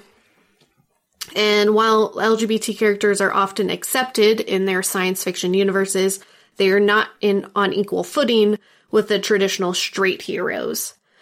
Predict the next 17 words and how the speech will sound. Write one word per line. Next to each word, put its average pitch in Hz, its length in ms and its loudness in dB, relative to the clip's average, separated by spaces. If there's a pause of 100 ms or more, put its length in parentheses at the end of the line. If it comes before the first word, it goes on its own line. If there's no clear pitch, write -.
(320)
Um, 180 320 0
so 185 200 -2
how 190 400 0
else 196 260 -2
can 196 180 -2
you 180 100 2
explain 180 540 -2
five 185 320 -4
percent 185 380 -4
T 226 120 -2
V 180 160 -2
characters 190 480 -2
dying 180 320 -2
at - 140 -8 (420)
twice - 280 -8
the 175 100 -8
rate? 160 260 -8